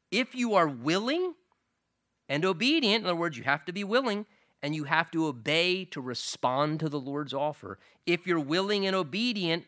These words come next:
on God's terms, you shall eat the good of the land. But if you refuse and rebel, you shall be devoured by the sword, for the mouth of the Lord has spoken."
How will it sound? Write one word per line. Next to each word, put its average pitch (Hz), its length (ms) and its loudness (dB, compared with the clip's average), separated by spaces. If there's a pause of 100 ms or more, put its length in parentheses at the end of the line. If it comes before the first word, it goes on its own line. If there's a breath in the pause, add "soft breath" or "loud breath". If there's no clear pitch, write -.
on 139 200 -2
God's 208 320 4
terms, 143 480 -2 (400 soft breath)
you 131 160 2
shall 127 320 4
eat 220 240 -4
the 214 60 -8
good 185 220 0
of 214 80 -6
the 226 100 -4
land. 123 360 -2 (240 soft breath)
But 131 140 -4
if 151 120 -4
you 190 160 -2
refuse 233 540 -2
and 254 120 -2
rebel, 262 580 4 (440)
you 151 140 -6
shall 156 220 0
be 147 140 -4
devoured 156 920 2
by 151 160 4
the 165 120 -10
sword, 131 600 -4 (260 soft breath)
for 147 120 -6
the 131 100 -6
mouth 135 440 2
of 160 180 -8
the 151 80 -6
Lord 113 480 -6 (360 soft breath)
has 151 200 -2
spoken." 180 720 -4